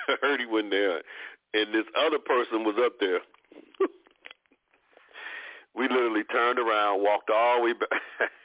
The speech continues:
You gotta understand now, we had to park, first of all, which was a headache for ten years,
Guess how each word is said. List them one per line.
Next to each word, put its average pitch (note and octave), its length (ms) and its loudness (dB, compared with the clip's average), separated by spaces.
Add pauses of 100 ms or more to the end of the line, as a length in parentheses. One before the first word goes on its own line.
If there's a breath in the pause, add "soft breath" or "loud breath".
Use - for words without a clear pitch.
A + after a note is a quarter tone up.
(2500 loud breath)
You - 120 2
gotta F#3+ 140 4
understand D#3 540 2
now, G#2+ 260 0 (380 loud breath)
we C#3 100 2 (100)
had E3+ 120 2
to C3 80 0
park, F#3+ 440 2 (320)
first F3+ 220 2
of A#2 120 -2
all, G#2+ 220 4
which A#2 120 0
was A2 140 2
a G#2 100 4
headache A#2+ 420 2 (140)
for - 100 -6 (100)
ten A2+ 160 0
years, A2 340 0